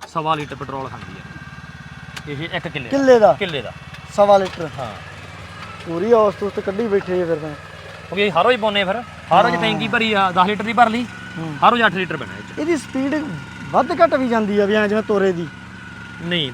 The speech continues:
Speaker 1: ਤੋਰੇ ਦੀ ਨਹੀਂ ਵੱਧਦੀ ਘੱਟ।
Speaker 2: ਅੱਛਾ, ਤੋਰੇ ਦੀ ਆਹੀ ਸਪੀਡ ਆ ਜੀ?
Speaker 1: ਤੋਰੇ ਦੀ ਇਹੀ ਸਪੀਡ ਆ। ਵੱਧ, ਆਪਣੇ ਡਾਲ ਕਿੰਨੇ ਲਾਉਣੇ ਆ, ਵੱਧ ਘੱਟ ਉਹ ਹੋ ਜਾਂਦੇ ਆ।
Speaker 2: ਹਾਂ।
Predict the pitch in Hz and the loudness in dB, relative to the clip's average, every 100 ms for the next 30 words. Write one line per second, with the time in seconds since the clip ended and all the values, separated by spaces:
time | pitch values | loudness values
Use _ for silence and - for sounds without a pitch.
0 | 120 175 175 165 120 104 127 127 226 269 | -4 0 0 0 -4 -8 -8 -4 0 2
1 | 277 269 277 294 254 247 202 214 185 175 | 4 6 6 6 6 6 0 -2 0 0
2 | 156 170 175 170 127 107 - 101 92 - | 0 -2 -2 -2 -4 -8 -12 -14 -14 -16
3 | - - - - - - - - - - | -16 -16 -18 -18 -18 -16 -16 -16 -16 -18
4 | - - - - - - - - - - | -18 -18 -18 -18 -18 -18 -18 -18 -18 -18
5 | - 147 139 135 131 - - 147 165 165 | -12 -12 -12 -16 -16 -16 -12 -8 -4 -4
6 | 156 139 190 202 190 175 175 165 170 196 | 0 4 4 4 -2 -2 -2 0 -2 0
7 | 190 175 190 185 170 160 160 156 185 175 | -2 -2 -2 -2 -2 -4 -4 -4 -4 -4
8 | 165 | -4